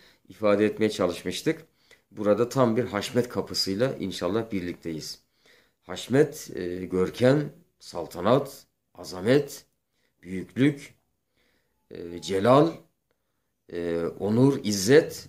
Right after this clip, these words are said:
bunlar peş peşe birbirini açıklayabilen ifadeler. E, yeryüzünde bir haşmet var, bir görkem var, bir saltanat var, bir azamet var. Bunu hiç kimse inkar edemez. Denizinde, dağında, toprağında,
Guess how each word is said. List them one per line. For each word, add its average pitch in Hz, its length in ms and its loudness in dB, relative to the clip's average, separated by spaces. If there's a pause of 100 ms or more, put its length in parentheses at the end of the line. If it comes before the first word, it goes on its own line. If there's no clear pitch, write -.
bunlar 110 320 0
peş 120 240 0
peşe 95 300 -2
birbirini 107 380 0
açıklayabilen 101 880 2
ifadeler. 95 680 2 (640)
E, 92 100 -4
yeryüzünde 104 840 4
bir 95 80 -2
haşmet 87 540 -6
var, - 380 -16
bir 92 360 -12
görkem 90 480 -4
var, 80 200 -8
bir 95 40 -14
saltanat 101 720 -2
var, 82 220 -6
bir - 160 -8
azamet 107 460 -4
var. 92 160 -2 (340)
Bunu 113 100 -4
hiç 139 240 -4
kimse 101 320 -2
inkar 95 320 -2
edemez. 85 400 -2
Denizinde, 101 640 0
dağında, 101 500 4
toprağında, 104 720 -4